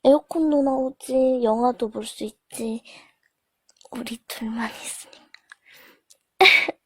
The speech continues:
어, 덥다. 그거 다 하려면, 어, 늦겠다. 얼른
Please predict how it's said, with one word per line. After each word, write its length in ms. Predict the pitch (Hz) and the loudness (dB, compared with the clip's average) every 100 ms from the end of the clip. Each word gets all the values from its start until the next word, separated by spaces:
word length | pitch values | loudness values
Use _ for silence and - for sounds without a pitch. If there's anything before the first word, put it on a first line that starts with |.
| - - - - - _ _ _ _ _ _ _ _ _ _ _ _ _ _ - _ _ _ _ _ _ _ _ _ _ _ _ _ _ _ _ - | -20 -18 -18 -20 -20 _ _ _ _ _ _ _ _ _ _ _ _ _ _ -20 _ _ _ _ _ _ _ _ _ _ _ _ _ _ _ _ -4
어, 80 | 240 240 240 254 - - - - _ | 0 0 -4 -10 -14 -16 -20 -20 _
덥다. 600 | - - _ - - - _ _ _ - - - - - - - | -20 -20 _ -14 -14 -18 _ _ _ -20 -20 -16 -14 -14 -18 -18
그거 280 | - 320 | 0 2
다 260 | 330 294 269 | 2 0 0
하려면, 680 | 302 339 320 311 285 269 247 _ _ _ _ _ _ _ _ - - | 0 -2 0 0 0 0 -2 _ _ _ _ _ _ _ _ -20 -16
어, 580 | - 233 226 233 - _ _ _ _ _ - _ _ _ _ _ _ _ _ _ _ _ _ _ _ _ _ _ _ _ _ _ _ - | -12 -10 -10 -12 -16 _ _ _ _ _ -20 _ _ _ _ _ _ _ _ _ _ _ _ _ _ _ _ _ _ _ _ _ _ -8
늦겠다. 840 | 220 - 254 - - 202 - _ _ _ _ _ _ _ _ _ _ _ - | -8 -2 -2 -2 -8 -10 -12 _ _ _ _ _ _ _ _ _ _ _ -6
얼른 440 | 233 262 269 233 | -2 0 0 -2